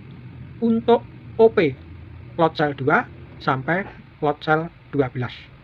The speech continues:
Lotnya itu nol titik nol satu, lot pertama, lot kedua sell nol titik nol dua. Nah, ini Martingale tipe E A-nya. Kemudian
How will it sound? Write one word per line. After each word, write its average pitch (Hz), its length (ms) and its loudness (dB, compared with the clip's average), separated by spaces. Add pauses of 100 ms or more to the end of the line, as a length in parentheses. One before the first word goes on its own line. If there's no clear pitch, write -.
(640)
Lotnya 175 480 0 (160)
itu 196 480 0
nol 175 160 0
titik 170 240 -4
nol 165 160 -4
satu, 156 320 -4
lot 139 80 -2
pertama, 143 400 -6 (560)
lot 156 80 -4
kedua 147 240 -2
sell 170 320 -2
nol 165 80 -4
titik 165 240 -8
nol 147 160 -6
dua. 127 160 -8 (240)
Nah, 123 240 -6
ini 165 160 -2
Martingale 151 480 -6 (240)
tipe 143 240 -4
E - 80 -8
A-nya. 135 160 -8 (2000)
Kemudian 208 640 2